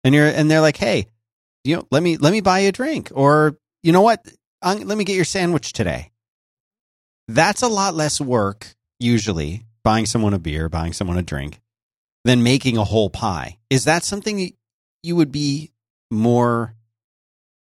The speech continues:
willing to accept, more willing to say, "Sure, yeah,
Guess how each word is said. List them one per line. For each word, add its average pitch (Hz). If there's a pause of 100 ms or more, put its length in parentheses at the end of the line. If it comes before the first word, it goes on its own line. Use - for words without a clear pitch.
(300)
willing 117
to 113
accept, 120
more 107
willing 107
to -
say, 120
"Sure, 339
yeah, 381